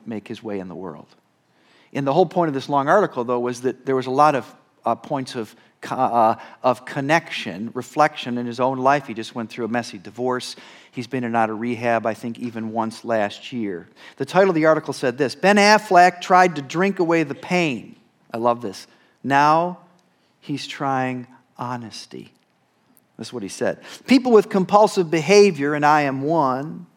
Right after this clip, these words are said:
have this kind of basic discomfort all the time that they're trying to make go away. You're trying to make yourself feel better with eating or drinking or sex or gambling or shopping or whatever.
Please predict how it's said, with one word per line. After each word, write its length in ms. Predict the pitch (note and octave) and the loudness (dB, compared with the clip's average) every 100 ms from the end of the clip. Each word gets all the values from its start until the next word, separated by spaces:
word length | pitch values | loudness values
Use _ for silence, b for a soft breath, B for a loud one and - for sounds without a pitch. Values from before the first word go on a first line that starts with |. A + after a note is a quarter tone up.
| _ _ b b b b b b | _ _ b b b b b b
have 240 | G3+ G#3 | 4 6
this 180 | G3+ F#3+ | 4 2
kind 380 | - G3+ G3 E3+ | 2 4 4 0
of 200 | D3 C3+ | -4 2
basic 460 | F3 G3 - F#3+ | 2 2 0 -6
discomfort 720 | - F3 - F#3 F3 - C3 - | -6 -8 -2 -2 -2 -4 -8 -2
all 500 | C3+ D#3 E3+ F#3+ F#3+ | 2 4 4 2 0
the 100 | F#3+ | -4
time 440 | F#3+ E3+ C#3+ C#3+ | -4 0 0 -2
that 120 | C#3 C#3+ | -4 -6
they're 100 | C#3 | -8
trying 540 | - C3 C3+ C3+ C3+ B _ | -4 -4 -2 -6 -12 B _
to 100 | - | -8
make 380 | C#3 A#2+ A#2+ - _ - | -4 -4 -4 -8 _ -12
go 240 | A#2+ A2+ A#2 | -4 -4 -2
away. 520 | A#2+ D3+ C3 B1 - _ B B B | 0 0 0 -4 -18 _ B B B
You're 140 | - D#3 | -2 -2
trying 280 | F3 G3+ G3+ | 2 4 4
to 60 | |
make 240 | F#3+ G3+ G3+ | 4 2 0
yourself 380 | F3+ G3 F3+ | 0 2 0
feel 220 | - G#3+ G3 | 2 4 4
better 240 | D#3 C3+ | 4 2
with 180 | C3 C3 | -2 -6
eating 340 | G3 G3+ D#3 | -4 -2 -2
or 140 | B2+ C3+ | -4 -6
drinking 460 | C3 F#3+ F#3+ D3 | -4 -4 -4 -6
or 160 | C3 B2+ | -6 -6
sex 520 | - - G3+ F3 - - | -6 0 2 2 -4 -8
or 100 | C#3+ | -8
gambling 600 | C3+ E3+ G3 F#3+ C#3+ B2 | -4 -2 -2 -2 -4 -6
or 120 | C3 | -8
shopping 760 | C3 - E3+ F3 - B2+ B2 - _ _ | -6 0 2 0 -2 -6 -8 -14 _ _
or 160 | - C#3+ | -4 -2
whatever. 520 | C3 C3 E3 - - | -2 -2 -6 -10 -20